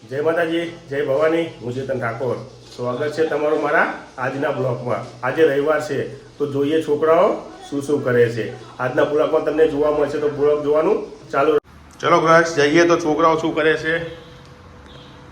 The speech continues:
જો આટલા વાગ્યા છે, આઠ ને વીસ મિનિટ ઉપર થયું છે.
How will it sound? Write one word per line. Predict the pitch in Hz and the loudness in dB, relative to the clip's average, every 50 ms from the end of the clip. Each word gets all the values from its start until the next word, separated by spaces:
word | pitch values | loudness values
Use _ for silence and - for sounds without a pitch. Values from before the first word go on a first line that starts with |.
| - - 110 | -14 -6 -2
જો | 135 143 | 2 4
આટલા | 143 139 131 127 147 147 147 | 6 6 6 6 6 6 8
વાગ્યા | 143 139 139 151 147 135 131 | 8 8 6 6 6 4 4
છે, | 135 135 113 107 95 90 - - - - - - - - - - - - - - - - - - - - - - - - - - | 4 2 2 2 2 0 -4 -8 -14 -18 -20 -20 -20 -20 -20 -20 -20 -20 -20 -20 -20 -20 -18 -16 -14 -12 -12 -12 -14 -8 -2 4
આઠ | 117 135 147 143 139 151 | 6 8 8 8 6 6
ને | 160 160 | 4 4
વીસ | 160 160 156 151 156 | 4 4 2 0 2
મિનિટ | 156 160 160 156 | 2 2 2 2
ઉપર | 156 - 160 156 151 | 2 2 2 2 4
થયું | 160 165 170 180 180 165 | 4 4 4 4 4 4
છે. | 160 165 | 4 4